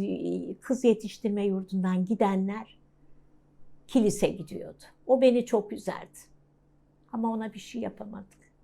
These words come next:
Benim çocuklarım da küçüktü. Ee, onların, yani onlarla birlikte giderdim zaten. Yetiştirme yurduna giderken muhakkak çocukları götürürdüm.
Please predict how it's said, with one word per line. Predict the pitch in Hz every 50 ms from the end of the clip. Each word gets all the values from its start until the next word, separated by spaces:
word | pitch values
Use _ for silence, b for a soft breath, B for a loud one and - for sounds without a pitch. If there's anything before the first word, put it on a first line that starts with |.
| _ - _ _ -
Benim | 202 226 254 269 294 285 -
çocuklarım | - 247 269 262 262 247 262 240 254 247 269 262 247
da | 185 165 165
küçüktü. | - 160 147 - - 147 - _ - 135 127 - _ _ - _ _ _ _ _ _ _ _ _ _ _ _ - - - - - 196
Ee, | 185 175 180 175 170 165 160 160 170 170 143 151 175 - 196 196 214 202 190 190 _ _ - - - -
onların, | 220 240 240 240 247 254 262 262 269 262 254 247 240
yani | 240 226 220 220 220 220
onlarla | 214 - 233 233 240 240 233 240 240 247 247 240 226 196
birlikte | 202 202 190 202 214 214 - 269 269
giderdim | 262 220 - 185 160 165 151 175 175 160
zaten. | - 170 160 156 - 180
Yetiştirme | 175 175 190 185 190 - - - - 214 185 185 196 - - 202 185 185 196 202
yurduna | 202 196 196 196 190 196 202 196 190
giderken | 185 214 - - 247 240 240 - 202 180
muhakkak | 180 185 202 220 214 _ 220 196 202 -
çocukları | - 196 185 185 - - 180 175 175
götürürdüm. | 175 170 165 151 - - - 156 156 151 - -